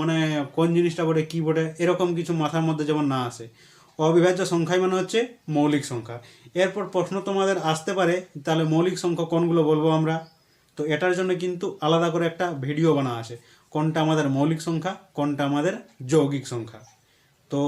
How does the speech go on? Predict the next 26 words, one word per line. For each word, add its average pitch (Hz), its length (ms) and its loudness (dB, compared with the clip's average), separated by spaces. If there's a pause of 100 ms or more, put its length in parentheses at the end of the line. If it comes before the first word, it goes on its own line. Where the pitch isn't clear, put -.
সেটার 160 300 2 (360)
লিংক 196 200 2 (200)
কমেন্ট 170 280 2
বক্সে 165 340 0
দেওয়া 147 200 4
থাকবে, 151 200 -4 (460)
সেখানে 185 340 -2
গিয়ে 185 220 -2
তোমরা 175 180 2 (120)
দেখে 143 220 -2
নিতে 151 160 0
পারো। 151 200 -2 (500)
কমেন্ট 175 200 2
বক্সে 180 200 -2
মানে 190 140 0 (100)
ডেসক্রিপশনে 180 560 0
দেওয়া 151 180 4
থাকবে। 156 200 -4 (800)
তাহলে 180 160 -2 (120)
এইটা 175 200 2
হয়ে 165 160 4
গেল 170 180 2
আমাদের 185 200 2 (220)
অবিভাজ্য 147 360 2 (120)
সংখ্যা। 120 260 -10 (360)
একই 185 240 0